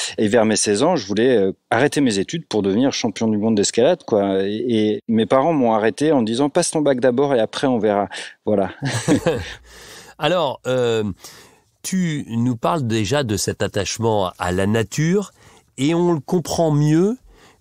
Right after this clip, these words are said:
Speaker 2: quand, euh, on voit que finalement le ski classique, hein, euh, les slaloms, euh, les descentes, euh, le travail autour des piquets, ça t'a jamais vraiment convenu. Toi, ce que tu aimes, c'est être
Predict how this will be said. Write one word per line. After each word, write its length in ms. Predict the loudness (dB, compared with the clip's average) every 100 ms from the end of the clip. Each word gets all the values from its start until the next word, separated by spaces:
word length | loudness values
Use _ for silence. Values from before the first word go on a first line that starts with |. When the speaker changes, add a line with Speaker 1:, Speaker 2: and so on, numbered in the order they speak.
| _
Speaker 2:
quand, 320 | -4 -4 -2
euh, 520 | -2 0 0 -2 -4 -14 _
on 140 | -2 0
voit 360 | 0 0 0
que 180 | 0 -2
finalement 480 | 0 0 2 4 2
le 140 | 2
ski 380 | 0 -4 -4 -2
classique, 640 | 0 0 0 0 -2 0
hein, 320 | 0 2 0 0
euh, 200 | 0 0
les 220 | 0 -2
slaloms, 800 | -2 0 0 2 2 2 0 0
euh, 160 | 0
les 160 | 0 -2
descentes, 680 | 0 0 0 0 0 0 0
euh, 180 | 0 0 -6 -20 -8
le 100 | -4
travail 420 | -4 -2 0 0 0
autour 280 | 0 0
des 120 | 0 -2
piquets, 540 | -4 -2 0 2 0
ça 200 | -2 -4
t'a 200 | 0 0
jamais 420 | 2 2 2 2
vraiment 540 | 2 0 0 2 2 0
convenu. 500 | 0 2 2 2 -2 _
Toi, 200 | 0 0
ce 100 | 0
que 120 | -2
tu 280 | -2 0 2
aimes, 160 | 2
c'est 220 | 0 0
être 420 | 0 0 0 -2